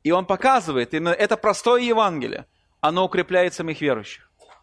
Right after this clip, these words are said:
И вот здесь послушай меня, брат или сестра. Когда тебе очень трудно, когда тебе кажется, что ты готов отступить, когда тебе кажется, что ты готов упасть,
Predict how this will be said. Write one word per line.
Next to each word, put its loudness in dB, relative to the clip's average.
И 2
вот 4
здесь -2
послушай -2
меня, 0
брат -2
или -6
сестра. -10
Когда 0
тебе 0
очень 0
трудно, -2
когда 0
тебе -2
кажется, 0
что -4
ты 0
готов -2
отступить, -8
когда -2
тебе -6
кажется, 0
что -6
ты -4
готов -4
упасть, -2